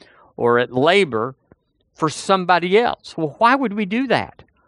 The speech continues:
Why would we go out and look for people and potentially be rejected or spurned or criticized or mocked? Why would we do that? 'Cause I'm feeling fine.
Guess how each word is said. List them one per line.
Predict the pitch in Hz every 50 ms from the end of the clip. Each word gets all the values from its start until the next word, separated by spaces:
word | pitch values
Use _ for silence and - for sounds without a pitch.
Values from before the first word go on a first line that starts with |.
| _ _ _ _
Why | - 185 214 262 302 320
would | 294 285 262 214
we | 214 196 233 226
go | 185 175 208 196 196
out | 190 196 185
and | 185 165 156 151 156 170
look | 196 214 - _
for | - - 151
people | - - - 131 117 - - 110 113 135 139 _ _ _ _ _ _ _ _ -
and | 135 131 131 127 -
potentially | - - 143 - - 185 208 196 - - - 165 147 139
be | 123 120 131 123 104 107 127 - _ -
rejected | - - - 117 117 117 113 107 113 165 202 208 - - - 185 190 185 170 135
or | 113 104
spurned | - - - - - 185 185 190 190 185 190 185 185 185 175 156 123
or | 113 110
criticized | - - 180 185 180 170 - - 185 175 175 170 175 175 156 - -
or | 127 117
mocked? | 131 160 185 170 147 151 151 - _ -
Why | 202 247 294
would | 302 302 254 240
we | 262 262 233
do | 214 254 277 247
that? | 226 156 120 87 71 _ _ _ _ _ _ _ _ _
'Cause | - 208 202 - 220
I'm | - 208 294 330 269
feeling | - 311 294 294 294 262
fine. | - 285 302 320 349 339 302 220 135 107